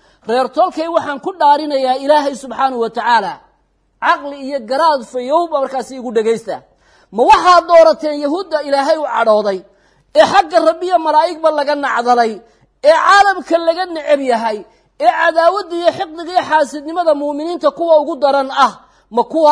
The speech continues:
ayaa doorateen? Ee dulliga iyo faqriga, waxbay na siinayaan, dulli iyo faqri baa Ilaahay ku sheegay. Ambiyadii Ilaahay bay laayeen, dadkii wanaagga sheegayay bay laayeen. Ma waxaad doorateen oo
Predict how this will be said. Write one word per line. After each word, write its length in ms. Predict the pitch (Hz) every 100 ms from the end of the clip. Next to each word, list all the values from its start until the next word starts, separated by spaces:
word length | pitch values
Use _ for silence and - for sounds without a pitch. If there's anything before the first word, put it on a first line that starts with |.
| 285
ayaa 280 | 262 262 247
doorateen? 640 | 226 240 240 - 262 277 285 277 _ _ _ _ _ _ _
Ee 140 | 285 339 349
dulliga 360 | 453 440 349 349
iyo 140 | 359
faqriga, 360 | 359 277 240 208
waxbay 240 | 247 285
na 100 | 269
siinayaan, 400 | - 294 269 202 170
dulli 280 | 285 415 330
iyo 120 | 302
faqri 240 | 285 247 240
baa 100 | 233
Ilaahay 180 | 214 220
ku 100 | 214
sheegay. 340 | 180 151 123 _ _ _ _ _ _ _ _ 254
Ambiyadii 460 | 262 302 370 339
Ilaahay 280 | 311 277 277
bay 140 | 254
laayeen, 300 | 226 208 175 202
dadkii 240 | 339 339
wanaagga 380 | 311 320 277 269
sheegayay 420 | 285 302 285 277
bay 140 | 269
laayeen. 540 | 240 240 233 254 240 175 - _ _ _ _ _ _ _ _ _ _ -
Ma 60 | 180
waxaad 380 | 294 285 294 254
doorateen 680 | 294 302 294 285 311 302 247 202 _ _ _ _ _ 208
oo 380 | 254 269 262